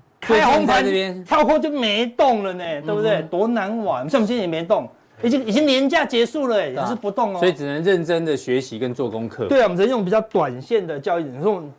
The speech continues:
Speaker 1: 市场它绝对没有错，哦，错的就是我们
Speaker 2: 对。
Speaker 1: 面对它的技巧，
Speaker 2: 嗯哼。
Speaker 1: 所以我们改变，改成那个高速赛车这样子。
Speaker 2: 哎呦，嗯。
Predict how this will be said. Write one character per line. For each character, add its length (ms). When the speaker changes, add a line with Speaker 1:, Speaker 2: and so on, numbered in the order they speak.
Speaker 1:
市 180
场 260
它 240
绝 100
对 140
没 80
有 100
错， 260
哦， 60
错 220
的 60
就 60
是 60
我 160
们 280
Speaker 2:
对。 140
Speaker 1:
面 140
对 120
它 140
的 60
技 140
巧， 120
Speaker 2:
嗯 20
哼。 40
Speaker 1:
所 80
以 40
我 40
们 80
改 220
变， 240
改 220
成 180
那 120
个 200
高 240
速 240
赛 220
车 260
这 60
样 120
子。 60
Speaker 2:
哎 60
呦， 60
嗯。 60